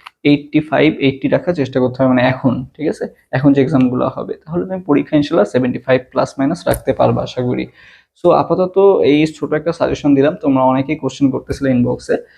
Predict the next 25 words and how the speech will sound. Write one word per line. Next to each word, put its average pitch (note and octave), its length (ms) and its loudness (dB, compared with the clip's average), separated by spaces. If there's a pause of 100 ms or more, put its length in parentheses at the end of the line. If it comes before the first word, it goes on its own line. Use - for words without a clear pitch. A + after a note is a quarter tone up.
(180)
So - 140 -10
আপাতত C#3+ 320 0 (100)
এই C#4+ 140 4
প্রাইমারি C3+ 400 2
একটা C#3+ 160 -2
সাজেশন C3+ 440 -4
দিলাম, C#3+ 240 -2 (140)
ইনশাল্লাহ C#3 480 -2 (200)
সামনে B2+ 340 -2
আরো C#3+ 140 2
বিস্তারিত B2+ 360 -4
আলোচনা A#2+ 340 -2
করব। B2+ 220 2 (480)
So - 140 -10
সবাই C3 280 2
আর C#3+ 120 6
কি D3 60 -4
একটু C#3+ 140 -6
ভিডিওটা C3 320 -2
শেয়ার B2 280 -2
করে C3 180 -2
দিবা C#3 180 -2
এবং C#3+ 220 2
ফ্রেন্ডদেরকে B2 400 -2
মেনশন B2 300 -4